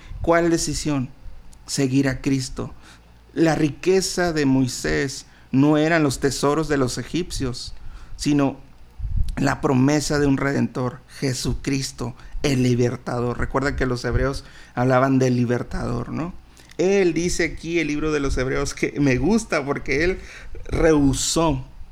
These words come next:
lo que hoy muchos quieren, eh,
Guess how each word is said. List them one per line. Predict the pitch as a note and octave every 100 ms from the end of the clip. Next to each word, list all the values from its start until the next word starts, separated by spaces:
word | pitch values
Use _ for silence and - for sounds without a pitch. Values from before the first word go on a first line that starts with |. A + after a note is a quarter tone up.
| - - - - -
lo | C#3 D3
que | C3+
hoy | C#3
muchos | E3 F3 G3 G3 E3 D3 -
quieren, | D#3 D3+ E3+ D#3+ -
eh, | C3 A#2+ A2+